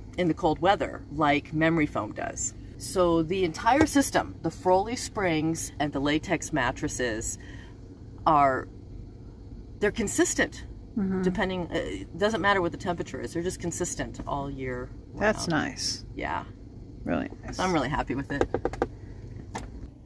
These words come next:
Speaker 1: These red crosses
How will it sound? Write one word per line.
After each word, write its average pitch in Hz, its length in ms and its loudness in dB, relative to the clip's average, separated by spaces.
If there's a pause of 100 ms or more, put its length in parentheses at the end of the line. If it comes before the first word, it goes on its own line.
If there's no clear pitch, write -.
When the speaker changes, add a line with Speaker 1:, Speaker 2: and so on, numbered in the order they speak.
(3500)
Speaker 1:
These 233 460 12
red 156 560 10
crosses 127 1040 4